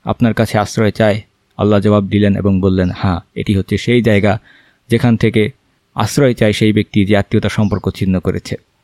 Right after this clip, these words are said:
আল্লাহ বললেন, "তুমি কি এই কথায় সন্তুষ্ট হবে? যে তোমাকে বজায় রাখবে, আত্মীয়তার সম্পর্ককে বজায় রাখবে,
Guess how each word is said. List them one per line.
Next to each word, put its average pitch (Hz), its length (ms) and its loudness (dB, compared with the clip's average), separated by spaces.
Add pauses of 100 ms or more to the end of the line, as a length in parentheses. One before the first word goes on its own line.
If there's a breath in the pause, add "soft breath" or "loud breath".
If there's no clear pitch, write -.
(460)
আল্লাহ 131 240 2
বললেন, 135 460 2 (160)
"তুমি 143 180 2
কি 147 120 0
এই 139 80 2
কথায় 135 220 2
সন্তুষ্ট 131 440 0
হবে? 127 340 0 (680)
যে 131 320 2
তোমাকে 131 680 0 (240)
বজায় 117 340 2
রাখবে, 113 400 0 (200)
আত্মীয়তার 117 400 0
সম্পর্ককে 120 600 -2
বজায় 104 320 2
রাখবে, 104 360 0